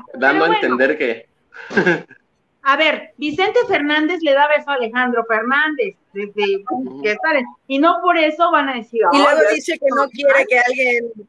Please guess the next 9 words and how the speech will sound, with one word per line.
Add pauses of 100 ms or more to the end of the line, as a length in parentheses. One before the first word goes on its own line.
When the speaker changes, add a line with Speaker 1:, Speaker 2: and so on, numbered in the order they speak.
Speaker 3:
desconocido
le
done
un
órgano,
¿no? (120)
O
sea,
también.